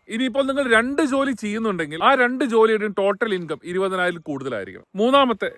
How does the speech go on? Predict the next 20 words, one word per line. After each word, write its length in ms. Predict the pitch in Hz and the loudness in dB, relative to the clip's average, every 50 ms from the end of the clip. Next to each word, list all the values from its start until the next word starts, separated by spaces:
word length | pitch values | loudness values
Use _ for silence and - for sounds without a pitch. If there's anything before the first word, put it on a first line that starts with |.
| _ _ - | _ _ -8
നിങ്ങളുടെ 340 | 190 208 220 233 254 254 254 | -4 -2 0 2 2 0 2
ജോലി 320 | 202 196 202 208 247 269 | 2 4 6 6 6 4
സ്ഥലത്ത് 440 | 240 - 202 185 170 151 - 151 143 - | 4 2 2 2 2 0 -2 -4 -4 -2
അവരുടെ 560 | 170 175 180 196 196 180 185 196 - - 156 - _ _ _ _ 196 | 0 0 2 0 0 0 0 -2 -2 -4 -8 -16 _ _ _ _ -2
പെൻഷൻ 360 | 196 202 202 196 240 226 202 | 0 0 0 -2 -4 -4 0
പ്ലാൻ 220 | 190 180 170 165 | 2 2 2 2
ഒന്നും 260 | 170 170 165 156 151 | 0 -2 -6 -6 -6
തന്നെ 120 | 156 151 147 | -6 -6 -6
ഉണ്ടാവാൻ 320 | 131 123 127 123 123 117 | -6 -4 -4 -4 -4 -4
പാടില്ല. 300 | 107 92 90 92 92 - - | -6 -8 -8 -10 -14 -6 -2
ഇതാണ് 320 | - 262 233 277 254 262 254 | 2 4 6 6 6 6 4
ആ 80 | 247 | 2
മൂന്ന് 320 | 233 208 202 202 208 208 220 | 2 0 0 0 0 0 0
ക്രൈറ്റീരിയ. 640 | - - 139 123 123 127 - 143 127 120 104 95 - - _ - | 0 0 0 2 0 0 0 -2 -4 -4 -6 -8 -12 -16 _ -2
ഈ 100 | 233 269 | 0 0
മൂന്ന് 360 | 285 254 247 262 285 294 311 | 0 0 0 -2 -2 -2 -2
ക്രൈറ്റീരിയയും 640 | 269 247 254 226 220 214 196 240 240 240 226 226 226 185 | -2 0 2 2 2 0 0 -4 -6 -4 -4 -6 -6 -6
ഫുൾഫിൽ 380 | 208 196 185 165 214 214 202 | -6 -8 -6 -8 -4 -2 -2
ആയി 140 | 180 165 165 | 0 0 -2
കഴിഞ്ഞാൽ 400 | 165 170 165 156 147 143 139 | -2 -4 -4 -4 -4 -6 -8